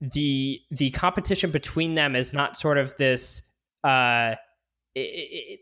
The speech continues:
it, it's almost zero sum in the sense that, and it's, it's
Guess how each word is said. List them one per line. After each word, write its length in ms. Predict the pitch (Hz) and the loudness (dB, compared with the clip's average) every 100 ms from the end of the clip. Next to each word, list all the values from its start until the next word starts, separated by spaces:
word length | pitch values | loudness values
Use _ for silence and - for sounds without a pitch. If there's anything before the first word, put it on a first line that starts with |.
| - | -4
it, 140 | 160 139 | -2 0
it's 140 | 170 | 0
almost 360 | 185 185 185 131 | 4 4 4 4
zero 280 | 156 165 | 2 4
sum 460 | 143 - 147 123 110 - | 2 2 0 0 -4 -6
in 120 | 147 | -2
the 100 | 135 | -2
sense 360 | - 143 135 | 0 0 -2
that, 260 | - 131 127 156 | 0 2 2 0
and 120 | 139 | 0
it's, 280 | 135 - - | 0 -4 -4
it's 280 | 143 131 - | -4 -4 -6